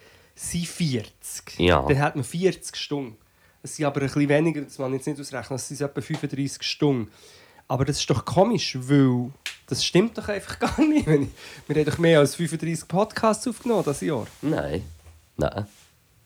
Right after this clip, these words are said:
Speaker 1: Was nicht?
Speaker 2: Wir haben noch Pause, im Sommer haben wir eine Pause gemacht, dann haben wir Anfangsjahr mal noch
Speaker 1: Ja, aber gleich.
Speaker 2: Dann haben wir
Speaker 1: Wir haben doch nicht zwe-, wir haben doch nicht zwanzig Podcasts ausfallen.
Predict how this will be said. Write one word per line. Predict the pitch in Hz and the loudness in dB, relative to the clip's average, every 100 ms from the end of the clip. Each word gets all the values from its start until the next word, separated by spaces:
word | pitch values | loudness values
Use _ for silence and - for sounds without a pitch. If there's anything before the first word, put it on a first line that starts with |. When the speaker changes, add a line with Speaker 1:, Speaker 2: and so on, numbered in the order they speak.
| - | -16
Speaker 1:
Was | 92 | -2
nicht? | - - | 4 6
Speaker 2:
Wir | |
haben | 92 | 6
noch | 85 80 73 | 6 4 4
Pause, | - 80 82 78 | 2 4 4 2
im | 85 | -2
Sommer | - 80 120 | 0 0 2
haben | - 147 | 0 0
wir | |
eine | 143 143 147 | 0 0 -2
Pause | 143 143 147 - | -2 -2 -4 -4
gemacht, | - - - | -2 -2 0
dann | |
haben | 87 | 0
wir | 80 69 | 0 2
Anfangsjahr | 92 123 117 127 127 | 2 0 -4 -2 -2
mal | 131 131 | -2 -2
noch | 131 127 127 127 131 _ _ | 0 0 0 0 -4 _ _
Speaker 1:
Ja, | 135 131 | 0 2
aber | 113 127 | 2 -2
gleich. | - 120 | 2 4
Speaker 2:
Dann | 113 104 | 6 6
haben | 104 95 | 6 4
wir | 90 - _ _ _ - - _ | 0 -6 _ _ _ -20 -20 _
Speaker 1:
Wir | - | -2
haben | 120 | -2
doch | - | 2
nicht | 143 131 | 0 0
zwe-, | - 139 143 160 | 2 6 6 6
wir | 135 | 2
haben | 127 | 2
doch | 127 - | 0 0
nicht | 143 - - - - _ _ - | -2 -4 -20 -20 -20 _ _ -12
zwanzig | - 147 143 156 - - - - _ _ _ - | 0 2 4 2 0 -8 -10 -20 _ _ _ 2
Podcasts | 196 240 - 262 220 - | 4 4 2 2 2 2
ausfallen. | 226 196 - - 92 - 127 | 4 4 2 -4 -2 -2 -6